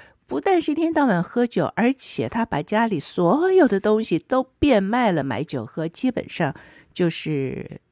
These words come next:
这个酒瘾啊，有非常严重的酒瘾。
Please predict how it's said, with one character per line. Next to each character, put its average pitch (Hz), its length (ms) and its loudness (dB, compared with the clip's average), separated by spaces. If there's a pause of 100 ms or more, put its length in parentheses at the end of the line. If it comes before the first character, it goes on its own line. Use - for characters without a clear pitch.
(140)
这 - 120 -8
个 - 400 -10 (260)
酒 170 280 2
瘾 202 160 -4 (380)
啊， 120 200 -14 (200)
有 120 160 -8
非 262 240 -4
常 247 200 -4
严 170 280 2
重 233 240 0
的 135 100 -4
酒 139 340 -4
瘾。 147 140 -6